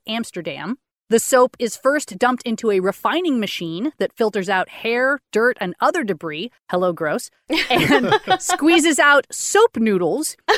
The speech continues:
Speaker 1: which then go into a mixer and are sterilized with diluted bleach, which they did not do in the first <laughs> round, but apparently at some point.
Speaker 2: You know, it's soap. It cleans
Speaker 1: <laughs>
Speaker 2: everything it touches, so.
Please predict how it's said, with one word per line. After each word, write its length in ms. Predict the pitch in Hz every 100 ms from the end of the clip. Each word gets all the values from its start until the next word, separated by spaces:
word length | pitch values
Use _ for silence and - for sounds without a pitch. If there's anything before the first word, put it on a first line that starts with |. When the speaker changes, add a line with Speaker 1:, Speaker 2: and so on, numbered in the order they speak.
| 494
Speaker 1:
which 160 | 523 523
then 340 | 202 277 381
go 200 | 320 302
into 320 | 277 285 277 254
a 100 | 214
mixer 600 | 240 392 - 220 185 -
and 120 | 240
are 80 | 208
sterilized 760 | - - 262 302 269 185 220 262
with 120 | 262
diluted 480 | 254 233 170 196 -
bleach, 420 | 453 302 - - - _ -
which 280 | 208 - -
they 240 | 254 254
did 160 | 262 349
not 180 | 311
do 160 | 220 226
in 80 | 190
the 80 | 196
first 300 | 214 - 233
<laughs> 0 |
round, 480 | 196 - 285 214 -
but 160 | 254 -
apparently 400 | - 320 240 233
at 100 | 220
some 220 | 294 269
point. 360 | 240 214 180 -
Speaker 2:
You 120 | 220
know, 160 | 247 214
it's 120 | 254
soap. 320 | - 302 143 285
It 120 | -
cleans 340 | - 190 190
Speaker 1:
<laughs> 0 |
Speaker 2:
everything 360 | 196 202 202 214
it 120 | 214
touches, 400 | 240 233 107 90
so. 360 | - 117 104